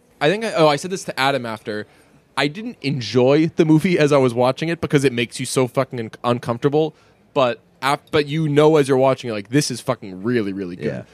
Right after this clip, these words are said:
Speaker 1: So, um,
Speaker 2: And
Speaker 1: girl
Speaker 2: shout out, and on the topic of spoilers, shouts to Gorms, who almost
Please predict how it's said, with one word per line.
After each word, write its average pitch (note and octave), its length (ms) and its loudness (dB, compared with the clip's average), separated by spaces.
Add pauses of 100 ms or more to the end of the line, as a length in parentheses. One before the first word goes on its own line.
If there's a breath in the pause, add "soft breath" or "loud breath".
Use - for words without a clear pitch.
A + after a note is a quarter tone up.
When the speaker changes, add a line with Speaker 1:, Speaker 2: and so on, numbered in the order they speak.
(120)
Speaker 1:
So, D#3 420 0
um, C#3 440 -4 (300)
Speaker 2:
And A#2+ 100 -4
Speaker 1:
girl F#3+ 80 4
Speaker 2:
shout G3+ 260 4
out, - 100 -16
and B2+ 140 -2
on C3+ 140 0
the B2+ 100 -4
topic A2+ 260 0
of F#2 100 -2
spoilers, F#2+ 420 2
shouts G#2 360 -2
to F2+ 100 -6
Gorms, E2 640 -8
who F2+ 100 0
almost F#2 400 -2